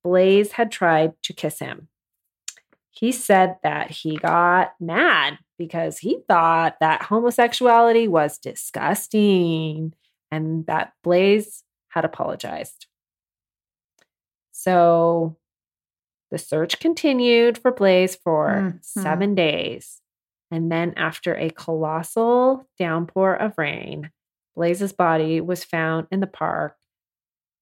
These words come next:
Speaker 1: by where the officer had seen Sam five days prior. Blaze had been stabbed nineteen times.
Speaker 2: Hmm.
Speaker 1: So sad.
Speaker 2: So sad.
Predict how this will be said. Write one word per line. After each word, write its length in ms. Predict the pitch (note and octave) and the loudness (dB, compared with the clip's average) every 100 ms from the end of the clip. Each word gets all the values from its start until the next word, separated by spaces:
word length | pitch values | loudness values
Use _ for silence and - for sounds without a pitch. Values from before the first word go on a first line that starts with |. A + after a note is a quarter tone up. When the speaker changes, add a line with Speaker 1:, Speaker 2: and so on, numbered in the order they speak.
| _ - | _ -8
Speaker 1:
by 300 | D#3+ G#3 C4 | -4 -2 -2
where 480 | C4+ D4 C#4+ C4 B3 | 0 2 4 4 2
the 160 | B3 - | 0 -4
officer 520 | A#3+ C4 B3+ A#3+ A3 | -2 -2 -2 0 0
had 200 | F#3+ - | -2 -6
seen 360 | - F#3+ A3+ | -8 -4 -4
Sam 600 | A3+ - A#3+ G#3 G3 G3 - - | -6 -4 -2 0 0 -2 -8 -10
five 240 | E3 F3+ | -8 -8
days 220 | - F#3+ - | -6 -6 -6
prior. 460 | F#3 F3 D3 D3+ - _ _ _ _ _ _ _ _ _ _ _ _ _ - | -4 -2 -4 -8 -14 _ _ _ _ _ _ _ _ _ _ _ _ _ 0
Blaze 360 | F3 F#3+ G#3+ | 4 4 2
had 160 | A#3 A3+ | -2 -2
been 120 | A#3 | -4
stabbed 540 | A#3 F#3+ E3 D#3 D#3 - _ _ - | -2 0 2 0 -2 -18 _ _ -12
nineteen 560 | D#3+ D3+ C#3+ - D#3+ | -8 -6 -8 -6 -6
times. 500 | D#3 - - - - _ - | -6 -12 -16 -18 -20 _ -8
Speaker 2:
Hmm. 640 | G#3+ G3 G3 F#3+ F3+ F#3+ - _ _ _ _ _ _ _ _ _ _ _ _ _ _ _ _ _ _ _ _ | -6 -4 -6 -8 -12 -14 -18 _ _ _ _ _ _ _ _ _ _ _ _ _ _ _ _ _ _ _ _
Speaker 1:
So 260 | _ - F3+ | _ -6 -6
sad. 380 | F3 C3+ B2+ - - | -4 -4 -4 -10 -20
Speaker 2:
So 420 | - A3+ G#3+ G#3 | -6 -2 0 -2
sad. 760 | G3+ - G3 G3+ G3+ F3 E3 | -8 -8 -6 -2 0 -2 -4